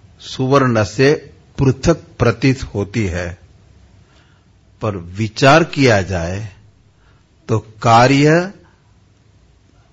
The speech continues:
कारण से एक होता है और कारण सत्य होता है और कार्य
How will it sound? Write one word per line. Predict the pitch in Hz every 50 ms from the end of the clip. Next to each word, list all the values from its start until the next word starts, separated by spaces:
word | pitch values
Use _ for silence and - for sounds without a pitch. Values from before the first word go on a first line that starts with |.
| _ _ _ _ _
कारण | - 120 117 120 127 131 143 147 147 147
से | 143 - - 151 143 151 160 160 - - - _ _ _ _ _ _ _ _ _ -
एक | 147 156 180 185
होता | 185 - - 139 123 110 - - 113 95
है | 90 87 92 104 117 123 123 127 127 - _ _ _ _ _ _ _ _ _ _ _ _ _ _ _ _ -
और | 113 110 110
कारण | - - - - - 123 117 120 127 131 143 160 160 160
सत्य | 143 - - - - - 127 117 - - _ _ 190 196
होता | 170 139 143 127 127 - 113 98
है | 85 85 98 101 107 110 110 113 107 - _ _ _ _ _ _ _ _ _ _ _ -
और | 104 98 95 95 - - -
कार्य | - 104 101 101 110 117 113 117 120 127 135 143 -